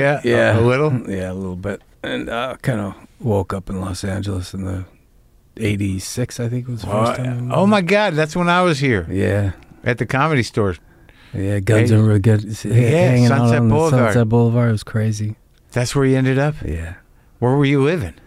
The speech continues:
Speaker 2: Uh, I lived in my car on Wilcox and, uh, Hollywood Boulevard
Speaker 1: Oh,
Speaker 2: for
Speaker 1: so
Speaker 2: a
Speaker 1: you just
Speaker 2: little
Speaker 1: drove
Speaker 2: bit.
Speaker 1: out here and you're like, "Fuck it"?
Speaker 2: <laughs>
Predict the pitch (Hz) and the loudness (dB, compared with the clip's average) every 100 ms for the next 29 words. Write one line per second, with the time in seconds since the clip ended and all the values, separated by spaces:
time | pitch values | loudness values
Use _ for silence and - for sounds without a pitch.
0 | - _ _ 98 120 120 120 117 131 175 | -20 _ _ 0 2 2 2 0 0 0
1 | - 135 123 104 - 120 127 135 110 107 | 0 0 2 2 2 0 2 4 4 4
2 | 120 - 131 123 - 120 110 107 101 101 | 2 0 -4 -4 -6 -4 -2 -2 -2 -4
3 | 101 98 101 117 113 107 107 107 123 - | -4 -4 -2 0 0 0 -2 -2 -2 -2
4 | 127 127 135 131 131 139 135 123 139 123 | -4 -2 -2 0 2 2 2 2 2 2
5 | 127 139 95 170 117 135 131 113 - - | 2 0 0 0 0 2 0 -2 -6 -6
6 | 123 - 165 - - _ 196 - | -4 -2 -2 -2 -6 _ -4 -2